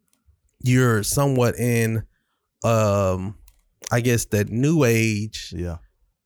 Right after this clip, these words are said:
Speaker 1: of a stay-at-home, air quotes, retired stay-at-home dad
Speaker 2: <laughs> Yeah.
Speaker 1: situation.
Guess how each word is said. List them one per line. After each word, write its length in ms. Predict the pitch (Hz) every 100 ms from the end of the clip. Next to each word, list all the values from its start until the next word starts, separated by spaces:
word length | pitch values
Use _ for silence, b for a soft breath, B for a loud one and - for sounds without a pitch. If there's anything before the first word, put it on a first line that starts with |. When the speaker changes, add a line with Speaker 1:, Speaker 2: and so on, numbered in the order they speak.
| -
Speaker 1:
of 720 | 117 117 117 110 110 107 - _ -
a 320 | 113 113 110
stay-at-home, 960 | 107 - 123 113 110 113 110 107 107 107 _ _ _ _ _ _ - -
air 180 | 117
quotes, 760 | 110 - 117 104 - - - - _ _
retired 580 | 117 120 120 131 131 113
stay-at-home 600 | - 107 107 104 110 104
dad 760 | 110 107 95 78 98 90 92 -
Speaker 2:
<laughs> 60 |
Yeah. 300 | - 80 69 -
Speaker 1:
situation. 840 | - 131 110 117 120 120 - -